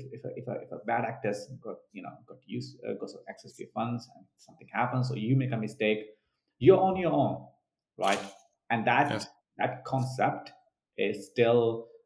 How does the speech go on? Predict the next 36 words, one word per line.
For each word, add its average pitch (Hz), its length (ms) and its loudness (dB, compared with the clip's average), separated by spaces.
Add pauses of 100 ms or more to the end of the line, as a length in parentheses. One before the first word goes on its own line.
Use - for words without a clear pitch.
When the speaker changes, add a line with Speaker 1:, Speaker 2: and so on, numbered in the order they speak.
(160)
Speaker 1:
relatively 107 400 -2
new 101 320 -4
to - 80 -8
people 98 500 -4
because - 320 -4
they're 117 220 2
so 127 220 -2
used 139 680 4 (600)
to 98 680 0
the 104 120 -6
traditional 120 600 -2
way 98 160 0
of 90 220 -8
doing 98 320 -4
things. - 380 -12 (500)
And 110 600 0 (280)
educating 123 560 0
them 107 280 -4
on 101 240 -10
that 113 340 -8
fact - 360 -2 (400)
and 110 300 -4
teaching 185 260 -2
them 117 200 -2
somehow 127 760 -2
this - 240 -12
thing, 156 420 -2 (400)
uh, 107 380 -2
is 127 440 2
probably 175 220 0
the 123 80 2
most 120 200 -2
important 107 460 -6
thing, 104 260 -8 (160)
uh, 127 200 0
most 123 180 -4